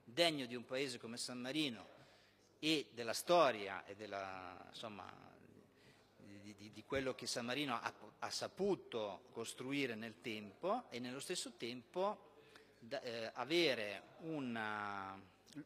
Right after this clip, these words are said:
lungimirante, eh, attenzione affinché questo sistema perduri nel tempo e che venga appunto conservato al meglio. E quindi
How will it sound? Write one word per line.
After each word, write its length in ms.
lungimirante, 1300
eh, 440
attenzione 1120
affinché 680
questo 340
sistema 680
perduri 720
nel 240
tempo 680
e 120
che 140
venga 720
appunto 500
conservato 1080
al 200
meglio. 560
E 120
quindi 300